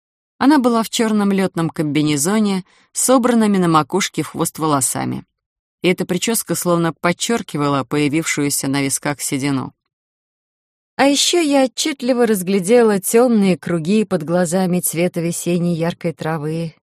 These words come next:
и морщинку, залёгшую меж бровей, и скорбные складочки возле губ, которых раньше не было, и бледность, и то, что мамуля заметно похудела,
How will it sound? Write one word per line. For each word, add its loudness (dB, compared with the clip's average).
и -2
морщинку, 0
залёгшую 0
меж 2
бровей, -2
и -2
скорбные -2
складочки -4
возле -2
губ, -6
которых -6
раньше -2
не -4
было, -8
и 2
бледность, 0
и -6
то, 0
что -4
мамуля 0
заметно -2
похудела, -4